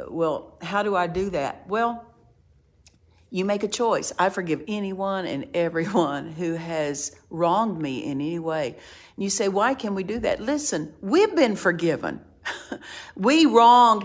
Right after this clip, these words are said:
heaven. We wronged the Father. We wro-, we were, uh, Jesus, uh, he paid such a price for our sin, for our wrongdoing. So certainly,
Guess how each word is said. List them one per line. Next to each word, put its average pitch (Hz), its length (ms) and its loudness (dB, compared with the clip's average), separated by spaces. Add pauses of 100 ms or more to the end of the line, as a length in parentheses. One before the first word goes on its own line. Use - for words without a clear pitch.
heaven. 175 500 4
We 247 180 4
wronged 214 540 4 (160)
the 180 140 0
Father. 156 500 6
We 226 380 0
wro-, 190 360 2
we 254 360 2
were, 202 500 6 (260)
uh, 190 100 -2
Jesus, 214 680 4
uh, 180 500 4 (240)
he 285 160 2
paid 254 320 0
such 302 460 4
a 269 60 4
price 262 380 2
for 220 140 2 (100)
our 330 220 4
sin, 170 380 0
for - 240 4
our 349 260 8
wrongdoing. 147 760 2 (460)
So 226 520 6
certainly, 185 840 2